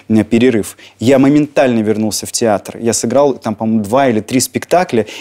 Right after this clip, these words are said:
и я увидел, что вот как это работает. Полный зал, цветы, овации. Отлично, не зря сходил, не зря сходил. И, в принципе, мне этого было бы даже достаточно, если бы меня не вернули. Но уж когда вернули, то, понятно, пути назад уже особо не было.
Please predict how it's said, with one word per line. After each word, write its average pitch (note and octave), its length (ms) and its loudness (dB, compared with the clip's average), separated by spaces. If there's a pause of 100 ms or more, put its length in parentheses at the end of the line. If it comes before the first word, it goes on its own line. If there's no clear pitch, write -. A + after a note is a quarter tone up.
и A2+ 60 -2
я A#2+ 140 4
увидел, B2 420 2
что - 200 -4
вот G#3+ 460 2
как G#3 200 -2
это F#3+ 160 0
работает. F#3 500 2
Полный G#3 440 2
зал, E3+ 440 2
цветы, A3 600 0
овации. E3+ 760 2 (200)
Отлично, F#3+ 1040 2
не C#3+ 160 6
зря D#3 320 2
сходил, F3+ 640 0
не A2+ 140 0
зря G3 220 0
сходил. B2+ 380 0 (300)
И, B2+ 80 0
в B2+ 100 -4
принципе, A#3+ 400 2
мне D#3+ 180 2
этого D3+ 180 0
было C#3+ 240 2
бы C3+ 100 0
даже C3 240 0
достаточно, B2+ 480 0
если A#2+ 200 -2
бы - 120 -18
меня C3 140 6
не B2+ 100 6
вернули. B2 460 2 (240)
Но A#2 100 2
уж B2+ 100 0
когда A2+ 280 0
вернули, A2+ 480 2
то, A2 440 -4
понятно, G2 460 -12
пути G2 260 -6
назад G#2+ 320 -2
уже G2 120 -6
особо G2 280 -6
не F#2 140 -4
было. F2 220 -10